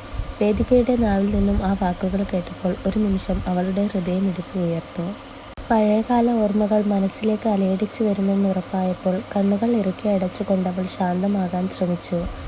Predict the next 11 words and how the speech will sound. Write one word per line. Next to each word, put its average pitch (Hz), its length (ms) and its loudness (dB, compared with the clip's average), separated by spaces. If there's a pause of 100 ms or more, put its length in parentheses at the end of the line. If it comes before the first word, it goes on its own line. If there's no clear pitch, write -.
(320)
എന്നാൽ 233 300 4
അതിനു 214 260 2
മുന്നേ 208 340 2
തന്നെ 196 340 0
വേദികയും 190 600 0
അപ്പച്ചിയും 190 520 -2
കൂടെ 180 280 0 (120)
അവളെയും 185 380 2
കൊണ്ട് 185 240 -2
പുറത്തേക്ക് 185 560 -2
നടന്നിരുന്നു. 170 720 -4